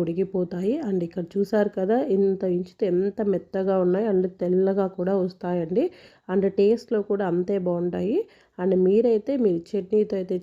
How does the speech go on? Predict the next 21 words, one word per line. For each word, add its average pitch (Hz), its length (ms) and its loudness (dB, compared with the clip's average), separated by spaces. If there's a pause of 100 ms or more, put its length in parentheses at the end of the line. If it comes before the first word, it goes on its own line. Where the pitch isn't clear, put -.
చట్నీ, 214 400 -4
లేదంటే 185 280 0 (120)
సాంబార్తో 175 580 -2
అయినా 202 260 0
సర్వ్ 180 320 0
చేసుకోవచ్చు. 180 640 -2 (460)
And 190 120 2 (100)
మీ 190 100 4 (100)
పిల్లలు 214 320 4 (100)
కూడా 208 220 2 (100)
వద్దు 170 280 -2
అన్న 185 120 2 (100)
వాళ్ళు 175 220 0 (100)
కూడా 208 220 -2 (400)
అంత 185 160 -2 (140)
బాగా 175 180 0 (100)
తినేస్తారు, 180 580 0
ఎందుకంటే 190 420 -2 (240)
చాలా 185 200 -2 (100)
మెత్తగా 214 480 0 (100)
ఉంటాయి 175 240 -8